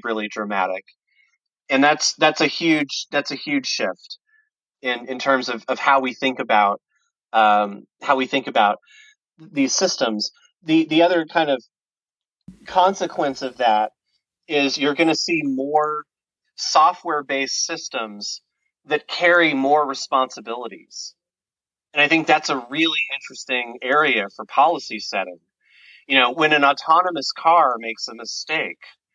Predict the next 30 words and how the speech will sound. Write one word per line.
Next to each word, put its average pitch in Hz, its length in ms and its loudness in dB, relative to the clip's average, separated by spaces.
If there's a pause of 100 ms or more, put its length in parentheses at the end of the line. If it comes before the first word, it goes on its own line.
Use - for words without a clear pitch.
(380)
who's 247 220 -4
at 175 160 -4
fault? 123 380 -4 (460)
<laughs> - 80 -16 (720)
Is 131 100 -4
it 170 100 -2
the 151 100 0
manufacturer? 170 960 2 (140)
Is 135 160 -10
it 135 160 -2 (160)
the, 120 80 -12 (140)
the 123 100 -16
programmer? 190 1000 0
Is 127 140 -10
it 131 180 -12
the 120 80 -12
network? 170 600 0 (680)
Um, 123 400 2 (340)
all 160 240 6
of 180 80 -2
those 175 240 2
things 160 280 -4
could - 160 -6
have 139 120 -6
contributed 143 680 -6
to 131 140 -10
that, 120 260 2 (160)
to 135 120 -12
that 120 200 2
failure. 143 540 -4